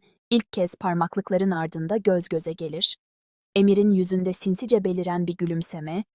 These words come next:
onun hala oyunun en güçlü oyuncusu olduğunun işaretidir. Ama Kara'nın gözlerinde parlayan kararlılık,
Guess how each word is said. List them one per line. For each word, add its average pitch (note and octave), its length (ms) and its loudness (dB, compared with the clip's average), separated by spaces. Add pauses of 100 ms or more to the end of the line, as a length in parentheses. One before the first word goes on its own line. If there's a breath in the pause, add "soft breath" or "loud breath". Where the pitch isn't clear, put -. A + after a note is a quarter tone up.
(320)
onun G#3+ 240 4
hala A3 460 0
oyunun F3+ 380 0 (120)
en G#3 200 2
güçlü F3+ 280 0
oyuncusu F3+ 480 0
olduğunun E3+ 440 -2
işaretidir. D#3 840 -4 (540)
Ama F3+ 180 0
Kara'nın F#3 440 0
gözlerinde F3 520 0
parlayan E3+ 500 -4
kararlılık, D#3+ 680 -6